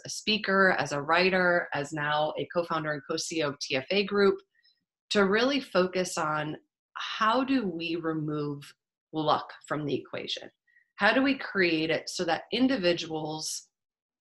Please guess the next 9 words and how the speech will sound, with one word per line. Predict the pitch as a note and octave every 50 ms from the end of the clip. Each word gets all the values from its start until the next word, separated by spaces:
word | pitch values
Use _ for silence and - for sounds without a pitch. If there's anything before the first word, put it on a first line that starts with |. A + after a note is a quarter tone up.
| - _ _
regardless | G3 F#3 - F#3 F3+ F#3+ A3 G#3+ -
of | B3+
their | G#3+ B3 B3+ A#3+ -
age, | G3 F3+ F3 F3+ F3+ G3 G#3 G3+ - -
regardless | G3 F3 - - E3 E3+ F3 F#3+ F#3 -
of | G#3+ F#3 F#3
their | G3
perceived | F#3+ - - G3 - - - G#3 G#3+ G#3 A3
ability, | B3+ G3+ F#3 D3+ D3 C#3+ C#3 C#3 C#3+ C#3+ C#3+ C#3+ D3 -